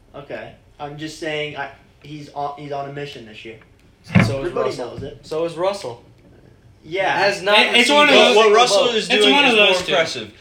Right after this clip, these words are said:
Speaker 4: You have to look at the offensive mind behind them. Out watching the Packers-Falcons game,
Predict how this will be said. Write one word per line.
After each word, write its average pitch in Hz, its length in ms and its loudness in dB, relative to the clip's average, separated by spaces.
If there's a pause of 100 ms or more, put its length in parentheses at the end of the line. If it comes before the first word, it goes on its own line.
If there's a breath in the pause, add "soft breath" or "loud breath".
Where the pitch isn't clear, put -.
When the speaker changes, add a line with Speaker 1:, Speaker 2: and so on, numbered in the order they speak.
(240 soft breath)
Speaker 4:
You 165 120 -4
have 185 120 2
to 190 60 -10
look 180 220 -6
at 143 200 -4
the 131 120 -4
offensive 143 460 -6
mind 135 260 -6
behind 123 340 -8
them. 98 180 -10 (220 soft breath)
Out - 240 -2 (200)
watching 156 420 -4
the 123 240 -8 (160)
Packers-Falcons 131 720 -6
game, 95 340 -12